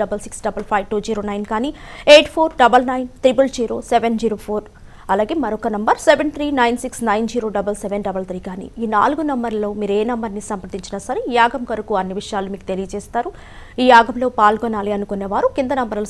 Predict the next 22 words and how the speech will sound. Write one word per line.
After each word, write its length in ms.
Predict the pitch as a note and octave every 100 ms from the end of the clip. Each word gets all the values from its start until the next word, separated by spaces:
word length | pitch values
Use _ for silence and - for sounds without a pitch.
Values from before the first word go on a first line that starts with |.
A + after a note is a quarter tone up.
| G3
సంప్రదించి 460 | F3+ F#3+ G3+ - G4
మీరు 140 | B3+ F3+
భాగస్వాములు 580 | E3+ - G#3+ G3 F3+ -
కావచ్చు. 360 | G3 F3+ - - - - - - - - - - - - - - -
గురుగారు, 340 | F#3+ F#3 F3+ - - A3+
మీరు 140 | A#3 B3
చేస్తున్న 460 | A#3 - A3+ G#3+ - G3+
ఈ 20 | A3 G3+
మహాయాగం 640 | F#3 C4+ C#4 B3 G#3+ B3 -
పన్నెండు 340 | G#3 A3 A#3 A3+
రాసుల 260 | A3 A3+ G#3+
వారికి 220 | G#3 A3+ -
సంబంధించిన 500 | G3+ G#3 G#3 G#3 G#3 F#3+
మహాయాగం 500 | F#3 A3 G#3 G3+ G#3 G3+
కదా 140 | F#3+ F#3
గురుగారు, 360 | F#3 F#3+ G#3 C#5 - -
మరొకసారి 500 | G3+ A3 - F#3 G3 G#3
మాకు 120 | G3 F#3+
తెలియజేస్తారా 560 | F#3+ G3 G3+ F#3+ G3 G3+
గురుగారు 340 | G3 F#3 F3+ G3+
మరికొన్ని 320 | F#3+ G3+ F#3+ G3
విషయాలు? 360 | - F3+ -